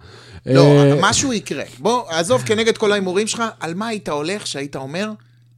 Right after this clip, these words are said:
Speaker 1: "טוב, אבל אולי זה יקרה הפוך לחלוטין"?
Speaker 2: שיוסטון תנצח את גולדן סטייט בסיבוב השני.
Speaker 1: אוי, נו.
Speaker 2: מה?
Speaker 1: נדבר בסיבוב הראשון.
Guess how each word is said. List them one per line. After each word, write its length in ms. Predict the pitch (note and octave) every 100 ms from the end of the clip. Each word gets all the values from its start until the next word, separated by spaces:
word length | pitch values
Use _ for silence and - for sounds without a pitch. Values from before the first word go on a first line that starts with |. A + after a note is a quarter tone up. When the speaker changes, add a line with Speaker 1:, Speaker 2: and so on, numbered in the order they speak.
| _
Speaker 1:
"טוב, 300 | F3+ D#3 - _ -
אבל 200 | C#3 D#3
אולי 240 | D#3+ F3
זה 140 | D#3+ D#3
יקרה 240 | D3 D#3
הפוך 260 | C#3+ D3+ C#3+
לחלוטין"? 400 | A#2+ A#2 G#2+ E2+
Speaker 2:
שיוסטון 540 | - A2+ B2+ - B2+
תנצח 340 | A2+ A2 - A#2+
את 100 | A2+
גולדן 260 | A2 A#2 A#2
סטייט 220 | - G#2
בסיבוב 400 | G2+ A2 A2 A2
השני. 320 | G#2 G2+ F#2 - _ _ _ _ _ _ _ _ _ - -
Speaker 1:
אוי, 140 | G#2+
נו. 140 | A#2 G#2 _ _ _ _ -
Speaker 2:
מה? 460 | A2 F#3+ C4+ C3 F#2+ -
Speaker 1:
נדבר 360 | G#2 A#2 A2 C#3+
בסיבוב 340 | F3+ A3 A#3+ C4+
הראשון. 340 | C#4+ D#4+